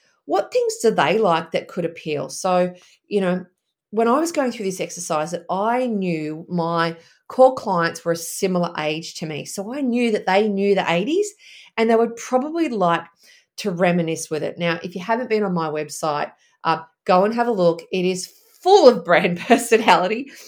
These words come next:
and it is a very strong eighties themed website, because that's not something that only, that not only resonates with me, but I knew that my client audience would also find that, um, something that they would resonate with as well.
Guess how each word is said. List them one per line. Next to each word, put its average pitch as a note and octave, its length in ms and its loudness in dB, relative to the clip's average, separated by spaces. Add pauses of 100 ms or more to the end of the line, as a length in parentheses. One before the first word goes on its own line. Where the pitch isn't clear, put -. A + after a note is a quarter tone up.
(300)
and B3+ 160 6
it C4 120 0
is A#3+ 120 0
a A#3 60 2
very G#3+ 680 4 (100)
strong F3 680 0
eighties F3+ 460 0 (240)
themed E3+ 260 2
website, D#3+ 480 -2
because F3+ 220 -6
that's A#3 200 -6
not D#4+ 140 -10
something G#3 300 -4
that F#3+ 160 -4
only, F#3 380 -4
that F3+ 160 -4
not F#3 120 -4
only E3+ 180 -2
resonates E3+ 480 -2
with E3+ 140 -12
me, G#3+ 500 -2 (360)
but G#3+ 140 0
I G3+ 160 4
knew G3 560 0
that F3 100 -4
my F3 180 -2 (120)
client G#3+ 600 -4
audience A#3 580 -2 (340)
would A3 240 4
also F#3+ 600 4 (460)
find E3 440 0 (120)
that, D#3+ 300 0 (360)
um, D3+ 540 -4
something E3 340 -6
that - 120 -14
they D3 120 -2
would D3 120 -6
resonate C#3+ 440 -10
with C#3+ 160 -12
as C#3 160 -14
well. C3 300 -8